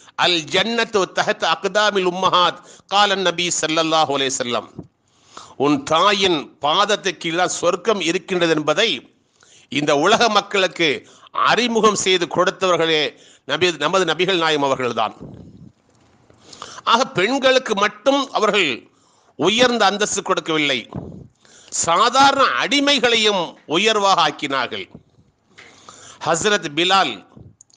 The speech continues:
பார்ப்பதற்கே ஒரு அவலட்சணமாக இருப்பார். அஸ்தக்ஃபிருல்லாஹ், தூய்மையான ஈமான் நிறை-, நிறைந்தவர், அல்லாஹ் மீது அதிகமாக பயந்து வாழ்ந்தவர்,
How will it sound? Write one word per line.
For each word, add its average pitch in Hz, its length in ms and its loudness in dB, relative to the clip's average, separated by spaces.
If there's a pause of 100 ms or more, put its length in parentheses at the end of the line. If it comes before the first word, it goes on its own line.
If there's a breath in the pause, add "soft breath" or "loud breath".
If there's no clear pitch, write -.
(320 soft breath)
பார்ப்பதற்கே 214 920 0
ஒரு 196 260 2
அவலட்சணமாக 180 680 0
இருப்பார். 147 400 0
அஸ்தக்ஃபிருல்லாஹ், 160 760 -2 (520 loud breath)
தூய்மையான 240 720 2
ஈமான் 202 480 0
நிறை-, 160 220 -2
நிறைந்தவர், 147 500 -2 (920 loud breath)
அல்லாஹ் 180 440 0
மீது 214 160 0
அதிகமாக 208 560 0
பயந்து 202 460 -2
வாழ்ந்தவர், 165 560 -2